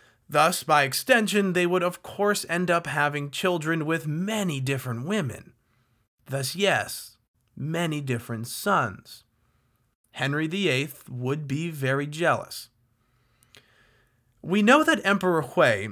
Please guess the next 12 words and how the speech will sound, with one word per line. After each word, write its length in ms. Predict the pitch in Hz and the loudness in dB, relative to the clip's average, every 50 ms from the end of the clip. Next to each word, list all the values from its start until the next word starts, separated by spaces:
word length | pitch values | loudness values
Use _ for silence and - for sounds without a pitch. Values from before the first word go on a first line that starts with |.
| - - | -12 -12
the 180 | 170 151 156 | -8 -6 -4
son 240 | 143 - - 185 185 | 0 4 4 4 4
of 120 | 180 165 156 | 4 2 0
the 180 | 156 151 - - | -4 -8 -4 2
actual 540 | 131 156 170 170 - - 160 151 143 131 131 | 4 4 4 2 0 -2 -2 -2 -2 -2 -2
empress, 600 | 131 135 139 131 123 113 104 117 123 - - - _ _ _ - 147 | -4 -4 -4 -4 -4 -4 -4 -4 -4 -6 -8 -12 _ _ _ -10 -6
became 400 | 139 180 170 196 196 190 190 220 | -4 -2 0 2 4 4 6 6
emperor. 520 | 214 165 123 117 101 92 - - - _ _ _ _ _ _ _ _ _ _ _ _ _ _ - | 4 4 2 -2 -8 -10 -12 -16 -20 _ _ _ _ _ _ _ _ _ _ _ _ _ _ -8
We 140 | - 143 | -6 -2
know 160 | 151 165 180 185 | 0 2 2 4
that 260 | 190 196 185 135 110 | 6 4 4 4 2
much. 400 | 113 - - - - - - | -4 -10 -12 -14 -18 -20 -20